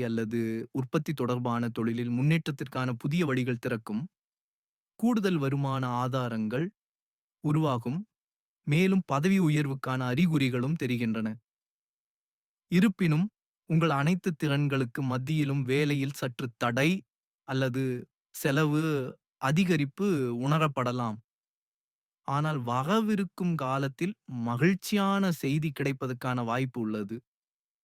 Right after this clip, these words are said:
முழுமையான தகவல் இல்லாமல் ஒரு திட்டத்தில் கை வைப்பது கேலிக்குரியதாக மாறலாம். எனவே, எச்சரிக்கையாக இருப்பது அவசியம். மாலை நேரம் உங்களுக்கு சாதகமா இருக்கும்.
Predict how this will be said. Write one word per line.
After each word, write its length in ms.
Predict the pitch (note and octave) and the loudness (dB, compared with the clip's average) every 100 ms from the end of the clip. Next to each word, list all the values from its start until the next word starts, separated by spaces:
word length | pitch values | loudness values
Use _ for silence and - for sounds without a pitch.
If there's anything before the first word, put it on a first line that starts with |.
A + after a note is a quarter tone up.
| _ _ - | _ _ 0
முழுமையான 520 | C#3 G#3+ A#3+ A#3+ A#3+ | 4 6 6 4 2
தகவல் 420 | A3+ C#3+ F3 G#3 | 0 0 2 2
இல்லாமல் 440 | F#3+ F3 C#3 C3 F3 | 2 0 0 -2 -2
ஒரு 180 | D3+ B2+ | -2 -4
திட்டத்தில் 480 | D3 C#3+ F3 D#3+ G3 | -4 -2 -4 -4 -4
கை 180 | C3+ C3+ E3 | 0 0 2
வைப்பது 420 | D3 C#3+ C3 D#3+ | 0 0 -2 -2
கேலிக்குரியதாக 880 | C#3+ C3+ E3 E3+ C#3+ C3 B2 A#2+ B2+ | 0 0 2 0 0 0 0 0 -2
மாறலாம். 480 | A#2 A#2 A2+ G#2 A2 _ _ _ _ _ _ _ _ C3+ | -2 -2 -4 -6 -8 _ _ _ _ _ _ _ _ -6
எனவே, 220 | B2+ E3+ C#3+ | -2 -2 0
எச்சரிக்கையாக 680 | B2+ C#3+ A3 G3 D#3 C#3+ B2 | 0 0 0 0 0 -2 -2
இருப்பது 280 | B2+ B2 C3+ | -4 -4 -4
அவசியம். 480 | C#3+ A#2 B2+ A#2 G#2 _ _ _ _ _ _ _ _ _ _ _ - | -2 -4 -4 -6 -8 _ _ _ _ _ _ _ _ _ _ _ -4
மாலை 400 | B2+ D3 E3+ D#3+ | 0 2 2 2
நேரம் 340 | B2+ C3+ C#3 | 0 -2 -2
உங்களுக்கு 360 | B2 B2 B2 A#2+ | -2 -2 -4 -6
சாதகமா 680 | - - B2 D3 C#3 C3 B2+ A#2+ | -6 -2 0 2 0 -2 -2 -4
இருக்கும். 340 | A2 A2+ C3 | -6 -6 -8